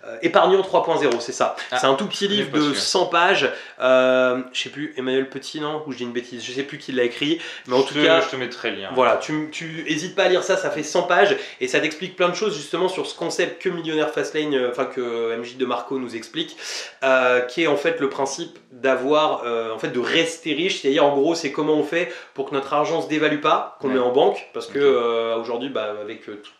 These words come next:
Speaker 1: toutes les politiques de crédit et tout, ça nous permet d'acheter pas cher, enfin bref, je vais pas rentrer dans le détail de tout ça, mais en tout cas, comment on fait pour que notre argent se dévalue pas,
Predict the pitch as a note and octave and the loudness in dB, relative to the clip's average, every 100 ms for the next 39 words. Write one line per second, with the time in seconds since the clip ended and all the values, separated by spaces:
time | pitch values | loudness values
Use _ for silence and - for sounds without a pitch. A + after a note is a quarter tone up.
0 | _ _ - - A2+ B2 A#2 A#2 A2 - | _ _ -18 -14 -10 -10 -12 -16 -16 -10
1 | B2 B2 - - A2 A2 G#2+ G#2+ - - | -6 -6 -8 -10 -10 -8 -6 -6 -8 -8
2 | G#2 - - G#2 G#2+ G2+ G2+ G2 G2 G#2+ | -8 -8 -8 -8 -8 -8 -10 -10 -10 -10
3 | G#2 G#2 G2+ G2 - D3 - - - - | -8 -8 -10 -10 -8 -8 -6 -8 -8 -2
4 | C3 C3+ D#3 C#3+ - F#3 F#3+ F#3 F#3 E3+ | -2 4 4 4 4 6 6 6 2 2
5 | E3 C#3+ C#3 C#3 C#3 C3 A#2+ A2 - - | -4 -4 -2 0 2 2 2 -2 -4 -4
6 | - | -8